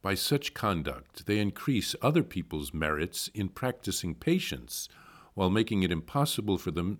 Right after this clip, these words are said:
themselves to gain any virtue. In the end, they become fierce, stubborn, and impudent, arrogant. Realizing that they do not possess any virtue with which to adorn themselves,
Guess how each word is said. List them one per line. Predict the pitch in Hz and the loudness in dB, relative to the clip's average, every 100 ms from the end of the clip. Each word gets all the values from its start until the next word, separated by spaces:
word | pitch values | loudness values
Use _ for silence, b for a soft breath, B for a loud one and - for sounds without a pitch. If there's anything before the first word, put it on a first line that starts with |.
| - | -6
themselves | 85 - - 151 92 80 - - b b b | -4 -2 2 4 4 2 -2 -10 b b b
to | 98 | -4
gain | 87 101 90 85 - - | 2 4 4 0 -4 -4
any | 139 98 | 0 2
virtue. | 76 78 80 - - 58 - _ _ b b b b b b | 0 0 0 -2 -8 -10 -14 _ _ b b b b b b
In | - | 0
the | 110 120 | 4 6
end, | 143 95 80 82 - | 6 6 4 0 -6
they | - 101 | -2 2
become | 95 - 90 | 2 -2 -6
fierce, | 82 - 143 104 - - - - _ - | -6 0 2 2 0 -2 -4 -6 _ -12
stubborn, | - - 135 117 90 67 - _ _ - | -8 0 2 4 2 0 -8 _ _ -12
and | 87 82 - | -10 -10 -6
impudent, | 147 165 165 82 67 62 - - _ | 0 0 0 -2 -2 -8 -14 -20 _
arrogant. | 135 139 131 80 65 - - b b b b b b | -4 0 2 2 -2 -10 -18 b b b b b b
Realizing | 95 143 160 90 78 82 87 92 - | 4 8 8 8 4 2 -2 -4 -2
that | 101 - | -2 0
they | 92 | 0
do | 82 101 | 2 2
not | 104 123 147 | 2 2 0
possess | - 101 110 113 - - | -2 2 2 2 -2 -2
any | 123 151 | 0 2
virtue | 90 82 67 - 80 87 107 | 2 0 -2 -4 -2 -2 -2
with | 98 117 - | 0 0 2
which | 127 - | 0 0
to | - 87 | -2 -2
adorn | 73 110 147 107 | 0 2 2 2
themselves, | 78 - 78 67 76 78 - | 0 -2 -2 -2 -6 -6 -8